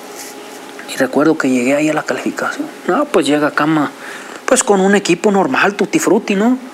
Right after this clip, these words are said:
Y pues todos iban con marca y la cosa que, que me patrocina no sé qué, y que la ropa no sé qué. Y, y luego, pues luego, luego me bajaron. "¿Qué pasó? Te veo muy decaído". Sí, le digo, pues <laughs> llegué y todo el mundo me echó en cara.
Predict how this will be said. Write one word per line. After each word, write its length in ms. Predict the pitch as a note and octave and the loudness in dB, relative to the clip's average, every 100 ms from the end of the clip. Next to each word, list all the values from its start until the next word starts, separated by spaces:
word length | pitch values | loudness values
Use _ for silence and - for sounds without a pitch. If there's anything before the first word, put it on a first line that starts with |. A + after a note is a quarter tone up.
| - - - - - - - | -18 -20 -20 -20 -20 -20 -2
Y 80 | C#4+ | 0
pues 240 | A3 G3+ G#3 | 2 2 2
todos 320 | B2 C3 B2+ | 0 0 0
iban 280 | B2 C3+ C3+ | 0 0 0
con 220 | C#3 A#2+ | 0 2
marca 540 | A2+ G#2+ - - C3 | 0 0 -4 -2 -2
y 160 | C3 C3 | 0 0
la 340 | C3 B2+ - - | 2 2 0 -2
cosa 440 | - - - - | -6 -4 -4 -4
que, 260 | - - - - - - - - - - | -2 -2 -2 -4 -14 -14 -16 -18 -18 -2
que 100 | F3 | 2
me 140 | E3 | 2
patrocina 580 | D#3+ C#3+ - D3+ D#3+ D3+ | 2 0 2 0 2 2
no 140 | D3 C#3+ | 2 2
sé 160 | D3 | 0
qué, 400 | - D3 C#3 - | 0 -2 -2 0
y 480 | F#3 E3 D#3 D3 C#3 | 2 4 6 4 2
que 160 | C3+ D3+ | 2 2
la 160 | D3 | 4
ropa 400 | B2+ D3 C#3+ D#3+ | 2 2 2 2
no 160 | C#3+ C#3+ | 2 0
sé 160 | D3+ C3+ | 0 -2
qué. 240 | - C#3+ | -2 2
Y, 280 | F3 D#3+ - - - - - - - - - - | 2 0 -6 -18 -20 -20 -20 -20 -20 -20 -14 -6
y 180 | C#4+ C4 | -4 -2
luego, 160 | F3+ G3+ | 0 0
pues 140 | F3+ | 0
luego, 160 | C#3 D3+ | 0 0
luego 160 | C#3 C#3+ | 0 0
me 100 | C3 | 0
bajaron. 380 | A#2+ - - - - - - - - - - - - - | -2 -2 -6 -10 -18 -20 -20 -20 -20 -20 -20 -20 -20 -10
"¿Qué 120 | - - | -4 0
pasó? 320 | G#3+ F3 G#3 | 2 2 2
Te 100 | F3+ | 4
veo 120 | A3 | 6
muy 140 | A#3+ | 6
decaído". 280 | G#3 - F#3 | 4 4 0
Sí, 420 | F3+ B3+ C4+ C4 | 2 0 0 0
le 160 | A3+ G#3 | 2 2
digo, 120 | G3+ | 2
pues 300 | F#3+ E3+ - | 2 -2 0
<laughs> 20 | |
llegué 460 | G3+ E3 E3 D#3+ G3+ | 2 4 4 6 2
y 40 | |
todo 240 | F#3+ G3+ F#3+ | 4 4 4
el 60 | |
mundo 280 | F#3+ G3 F#3+ | 2 4 4
me 140 | F3+ E3 | 4 4
echó 140 | F#3 | 4
en 100 | F#3+ | 4
cara. 160 | G#3 | 4